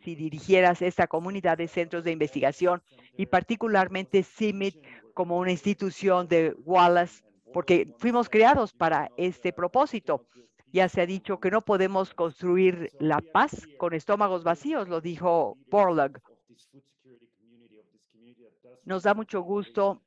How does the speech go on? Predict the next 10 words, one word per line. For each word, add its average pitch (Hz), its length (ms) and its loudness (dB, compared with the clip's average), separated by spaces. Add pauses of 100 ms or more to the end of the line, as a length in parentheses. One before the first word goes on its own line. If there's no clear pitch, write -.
(220)
estar, 180 420 -2
eh, 165 380 -4
en 160 80 -8
contacto 165 540 -2
con 170 200 -6
esta 175 520 -2 (260)
comunidad 160 580 0
de 190 100 0
líderes 175 520 -2
de 151 340 0